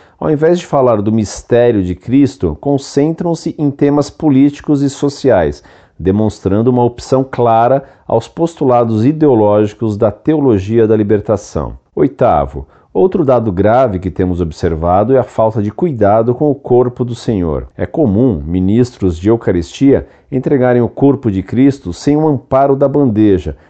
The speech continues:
demonstrando negligência e desprezo para com a Sagrada Hóstia.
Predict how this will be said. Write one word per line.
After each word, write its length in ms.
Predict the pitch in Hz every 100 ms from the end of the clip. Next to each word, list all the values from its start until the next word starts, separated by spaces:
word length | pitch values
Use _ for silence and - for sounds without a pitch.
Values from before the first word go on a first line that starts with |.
| _
demonstrando 680 | 85 98 101 95 104 104 92
negligência 1000 | 92 123 147 139 95 98 110 127 - 147
e 80 | 127
desprezo 800 | 110 139 185 - - 135 165 160
para 220 | 165 147
com 200 | 135 131
a 80 | 131
Sagrada 520 | 127 131 120 120 117
Hóstia. 520 | 90 82 71 - 50